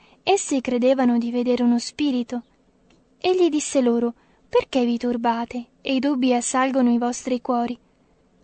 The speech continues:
Osservate le mie mani e i miei piedi, sono proprio io. Palpatemi e rendetevi conto che uno spirito non ha carne e ossa, come invece vedete che io ho." Tommaso,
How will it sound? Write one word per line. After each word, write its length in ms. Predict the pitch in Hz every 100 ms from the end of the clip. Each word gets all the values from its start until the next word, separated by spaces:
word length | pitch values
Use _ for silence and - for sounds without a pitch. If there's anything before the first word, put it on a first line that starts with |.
| _
Osservate 800 | - 214 - 240 233 233 - 240
le 160 | 240 240
mie 180 | 240 240
mani 480 | 247 269 269 247 247
e 40 |
i 40 |
miei 220 | 247 247 240
piedi, 420 | 247 240 240 262 _ _ _ _ -
sono 380 | - 294 285
proprio 340 | 247 302 - 277
io. 380 | 254 240 240 226 _ _ _ _ _ _
Palpatemi 760 | - 262 247 285 254 247 240 247 -
e 120 | 285
rendetevi 580 | 277 269 302 294 247 240
conto 500 | - 294 339 - 247 - _ _ -
che 100 | 269
uno 220 | 262 254
spirito 520 | - 302 311 285 254
non 200 | 240 247
ha 120 | 285
carne 500 | - 254 240 240 240
e 60 | 233
ossa, 460 | 233 233 - 247 262 _
come 220 | - 247 240
invece 540 | 233 240 254 - 247
vedete 500 | 247 247 262 - 240
che 100 | -
io 260 | 247 247 240
ho." 260 | 233 233 233 _ _ _ _ _ _ _ _ _ _ _ _ _ _ _ _ _ -
Tommaso, 640 | - 349 269 269 254 254